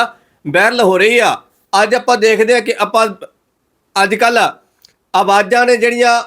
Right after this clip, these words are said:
ਉਹ ਸੇਮ ਕੱਟ ਦਿੱਤੀਆਂ ਜਾਂਦੀਆਂ ਨੇ, ਜਾਂ ਆਪਾਂ ਸਿੱਖ ਧਰਮ ਦੇ ਨਾਲ ਕਿਸ ਤਰ੍ਹਾਂ ਏ ਆਈ ਦੇ ਨਾਲ ਖਿਲਵਾੜ ਕੀਤਾ ਜਾ ਰਿਹਾ। ਪਰ ਭਾ-, ਸਭ ਤੋਂ ਵੱਡੀ ਗੱਲ ਇਹ ਹੈਰਾਨਗੀ ਵਾਲੀ ਇਹ ਆ ਕਿ ਜਿਹੜੇ ਆਡੀਓ ਇਹ ਅੱਜ ਸਵੇਰ ਤੋਂ ਜਿਹੜੀ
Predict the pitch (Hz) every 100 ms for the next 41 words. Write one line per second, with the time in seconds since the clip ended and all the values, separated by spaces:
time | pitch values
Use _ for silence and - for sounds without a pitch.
0 | - 226 214 - 208 233 233 226 214 185
1 | 233 220 208 208 233 226 226 - _ _
2 | - 156 226 233 233 220 208 214 226 226
3 | 190 220 214 202 208 214 214 196 233 226
4 | 208 214 214 214 220 208 196 202 214 208
5 | - _ _ - 196 196 220 226 233 226
6 | 214 208 208 233 220 214 - _ _ _
7 | 214 220 220 226 196 - - 202 220 220
8 | 190 185 226 226 220 208 240 202 190 196
9 | 208 220 214 220 214 226 233 202 123 -
10 | _ _ _ 226 208 220 233 233 220 185
11 | 196 196 226 226 220 208 196 190 220 214
12 | 190 214 214 220 220 202 214